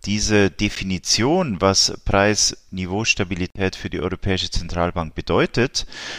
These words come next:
äh, das hat sich jetzt über den Zeitverlauf, äh, verändert. Ähm, neunzehnhundertneunundneunzig, als die Europäische Zentralbank, ähm, ihre Arbeit aufgenommen hat, hat sie gesagt, ja, wir wollen,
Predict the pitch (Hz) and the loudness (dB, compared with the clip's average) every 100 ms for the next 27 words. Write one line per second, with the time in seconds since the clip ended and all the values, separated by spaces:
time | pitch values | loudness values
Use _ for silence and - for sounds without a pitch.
0 | - 98 101 101 139 - 151 143 139 90 | -2 2 4 4 2 0 -2 -2 -2 -4
1 | 101 117 110 - 87 - 135 123 120 123 | -2 -2 0 2 2 0 -2 2 2 0
2 | - - - - 131 170 131 76 - - | -4 -8 -2 -2 -2 2 6 6 2 -6
3 | - - - - - - 92 90 92 104 | -8 -12 -14 -12 -6 -2 0 0 -2 -2
4 | - 95 87 78 85 123 156 120 101 98 | -2 0 0 0 2 2 0 0 0 0
5 | - 95 - - - 85 85 - - - | 0 0 -4 -4 0 2 2 2 0 -4
6 | - 85 62 87 - 95 92 - 90 - | -6 -4 -2 -2 0 0 0 -4 -4 2
7 | 80 98 104 101 95 - - 90 92 82 | 2 2 0 -2 -4 -6 -4 -4 -4 0
8 | 92 82 69 92 82 - 143 - 120 90 | 2 4 4 4 2 2 -2 -2 -2 2
9 | 87 98 120 175 - - - - - - | 0 2 4 2 2 -6 -6 -14 -12 -8
10 | 107 - 107 110 113 110 - 101 117 127 | -4 -2 0 6 4 4 4 6 8 6
11 | 107 117 120 120 | 4 4 4 2